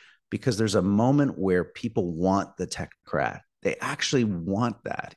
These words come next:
It sounds weird. I agree with you. The banker in the suit is not an attractive, in this case, an ex-Goldman Sachs executive is not an attractive initial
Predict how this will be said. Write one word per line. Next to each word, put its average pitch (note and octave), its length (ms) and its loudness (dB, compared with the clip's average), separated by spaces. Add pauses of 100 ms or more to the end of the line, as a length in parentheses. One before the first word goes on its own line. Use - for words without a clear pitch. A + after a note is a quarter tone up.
It - 120 -4
sounds G#2 400 4
weird. F#2 420 2
I F2+ 100 4
agree F2+ 300 0
with G#2+ 160 0
you. - 120 -4
The - 180 -8 (200)
banker A2 360 2
in A#2 80 2
the G#2+ 60 2
suit G#2+ 320 0
is D3 160 -4
not G2+ 240 0
an A2+ 120 4
attractive, F2 760 0 (640)
in - 80 0
this C3+ 120 4
case, - 280 0
an E2 60 0
ex-Goldman F2+ 560 0
Sachs D3 420 -2
executive - 440 -8
is F#2+ 140 -8
not G#2+ 240 -2
an G#2+ 120 -2
attractive F2 600 -4
initial E2+ 580 -4